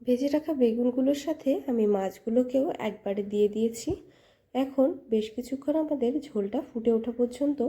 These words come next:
অপেক্ষা করতে হবে। একবার আমি ভালোভাবে নাড়িয়ে চাড়িয়ে মিশিয়ে নেব। বন্ধুরা, আপনাদের যদি আমার আজকের রেসিপি ভালো লাগে তবে অবশ্যই কিন্তু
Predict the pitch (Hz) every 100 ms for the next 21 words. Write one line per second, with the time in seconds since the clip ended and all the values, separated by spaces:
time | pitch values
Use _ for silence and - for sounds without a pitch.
0 | 440 - - 196 190 185 175 - 180 175
1 | 175 - - _ _ - 214 208 254 294
2 | 285 277 - - 233 254 254 294 247 349
3 | - 220 180 190 190 208 208 214 214 214
4 | - 240 247 254 359 - _ _ _ _
5 | _ _ _ _ 262 269 285 262 277 -
6 | - 208 220 208 220 220 285 247 294 220
7 | 185 185 185 - 240 233 247 269 269 247
8 | 233 233 254 254 233 - - 214 208 196
9 | 202 226 294 294 311 320